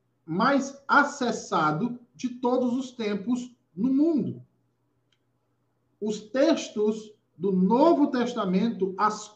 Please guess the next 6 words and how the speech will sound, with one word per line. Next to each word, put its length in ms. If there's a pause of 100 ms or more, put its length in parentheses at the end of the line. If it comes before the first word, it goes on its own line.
cópias 760 (300)
que 120
foram 520
feitas 920 (320)
das 400
palavras 1120